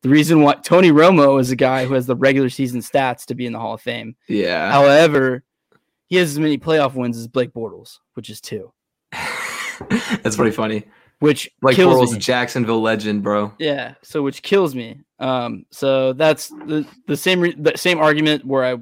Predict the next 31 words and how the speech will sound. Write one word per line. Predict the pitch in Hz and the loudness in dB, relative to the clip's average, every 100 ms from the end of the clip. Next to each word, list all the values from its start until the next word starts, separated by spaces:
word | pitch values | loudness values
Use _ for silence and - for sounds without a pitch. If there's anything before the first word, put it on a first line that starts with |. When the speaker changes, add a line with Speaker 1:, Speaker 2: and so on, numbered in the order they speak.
| - | -12
Speaker 1:
wouldn't | 135 131 156 160 131 | -10 -2 -2 -2 -8
put | - 151 151 - | -2 0 0 -2
Tony | - 147 147 | -6 -2 0
Romo | 131 139 131 117 | 0 -2 -2 -6
in | 117 | -10
is | 113 117 | -12 -12
why | 117 127 120 | -4 -2 -2
I | 120 | -4
would | 127 - | -8 -10
put | 104 | -12
Jules | - 117 113 | -10 -12 -10
in. | 107 143 - _ _ _ _ _ _ _ _ _ _ _ _ - | -16 -20 -20 _ _ _ _ _ _ _ _ _ _ _ _ -4
Speaker 2:
I | 131 | 0
get | 120 110 | 0 0
that. | 107 - _ | 0 -2 _
I | 117 | -10
see | 110 | -6
where | 110 | -6
you're | 104 | -4
coming | 101 104 | -6 -6
from. | 110 107 98 _ _ _ _ _ _ - | -6 -8 -10 _ _ _ _ _ _ -6
That's | 117 | -4
funny | 131 110 | -2 -2
though, | 104 98 | 0 -2
Tony | 104 107 | -2 -4
Romo. | 110 110 110 | -4 -4 -4
Yeah, | 101 95 | -2 -2
he, | 107 117 - | -2 -4 -4
he | 110 135 | -2 2
was | 165 147 | 2 4
a | 143 123 - | 4 2 -2